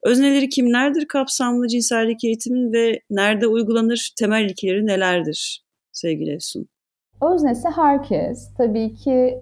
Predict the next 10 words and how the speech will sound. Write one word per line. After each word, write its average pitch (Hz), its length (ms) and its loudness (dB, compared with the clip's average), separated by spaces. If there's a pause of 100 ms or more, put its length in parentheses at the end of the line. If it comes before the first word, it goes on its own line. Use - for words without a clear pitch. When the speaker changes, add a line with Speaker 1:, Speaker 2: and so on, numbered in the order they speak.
Speaker 2:
olabildiğince 233 640 0
erken 208 440 2
başlaması 170 640 -4
önemli. 165 760 -6 (380)
Çünkü 190 160 -8
bazı 180 280 0
şeyleri 185 560 -4 (160)
hakikaten 180 560 -6
işte - 260 -10
yetişkinlikte, 185 1120 -4